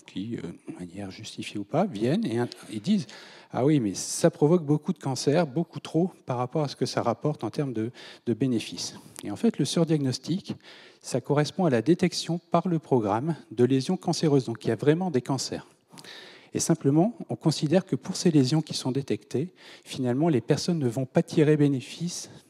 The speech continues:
du dépistage et du traitement, du, enfin, du diagnostic et du traitement qui va suivre. L'idée, c'est qu'il y a finalement, parmi les cancers, des cancers qui évoluent très, très lentement, à bas bruit,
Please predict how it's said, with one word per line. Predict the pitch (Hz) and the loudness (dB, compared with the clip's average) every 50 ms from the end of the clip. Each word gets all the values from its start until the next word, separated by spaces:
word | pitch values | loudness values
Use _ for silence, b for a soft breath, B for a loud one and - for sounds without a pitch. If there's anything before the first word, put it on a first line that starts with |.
| _ _ | _ _
du | - 113 110 107 110 110 110 107 104 101 _ - | -16 -16 -12 -8 -6 -4 -4 -4 -6 -8 _ -6
dépistage | - 123 - - 113 - - - 156 165 180 165 - - | -6 -6 -4 -6 -8 -10 -4 0 0 0 0 0 -4 -6
et | - 120 | -8 -8
du | 120 117 | -8 -6
traitement, | 110 - - 120 117 - 151 147 160 175 - _ - | -8 -6 -6 -6 -4 -2 -2 -2 -2 -2 -4 _ -12
du, | - 104 101 - | -12 -10 -10 -6
enfin, | - 107 104 | -4 -4 -4
du | 98 101 | -4 -6
diagnostic | 95 - 135 123 127 120 117 - - 180 - - | -2 -2 -2 0 0 -4 -6 -6 -6 -6 -6 -6
et | 127 | -6
du | 98 107 | -6 -8
traitement | - - 135 120 - 151 143 | -6 -4 -4 -4 -2 -4 -6
qui | - - 120 | -4 -4 -4
va | 110 113 | -4 -4
suivre. | - - - - 101 - B B B B B B B B B B B B - | -6 -6 -8 -8 -8 -8 B B B B B B B B B B B B -8
L'idée, | 113 120 165 214 | 2 4 4 4
c'est | 202 - - 175 | 4 2 -2 -4
qu'il | - - | 0 0
y | 135 | -2
a | 123 | -2
finalement, | - - 131 120 120 117 123 143 190 196 147 131 107 - _ _ | 0 -2 0 0 0 2 2 2 0 0 -2 -8 -14 -18 _ _
parmi | - - 131 131 135 131 | 0 0 0 2 0 2
les | 127 123 | 2 0
cancers, | 117 - 117 110 - - - 160 196 208 - B B B B B B B B - | 0 0 -2 -2 -2 -2 0 0 0 -2 -4 B B B B B B B B -2
des | 113 113 | 0 0
cancers | - 143 135 - 208 214 - | 2 0 2 2 2 0 2
qui | - 170 | 4 4
évoluent | 135 131 131 135 156 - | 4 4 4 2 0 0
très, | - - - - 226 233 226 | -2 -4 2 4 4 4 4
très | - - - 180 | 2 0 0 2
lentement, | 175 156 151 - - 117 143 196 - - _ - _ - | 4 2 2 0 -2 -2 -2 -2 -4 -8 _ -20 _ -4
à | - 113 | -2 -2
bas | 107 107 127 120 | 2 2 2 4
bruit, | 107 101 101 127 170 - | 4 2 0 -2 -4 -4